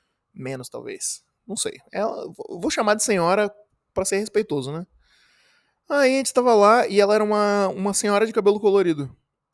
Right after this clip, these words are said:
Que é um, um, uma das minhas figuras favoritas da sociedade.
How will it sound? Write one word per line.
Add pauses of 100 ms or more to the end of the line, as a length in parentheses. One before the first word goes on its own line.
(680)
Que
é
um,
um,
uma
das
minhas
figuras
favoritas
da
sociedade.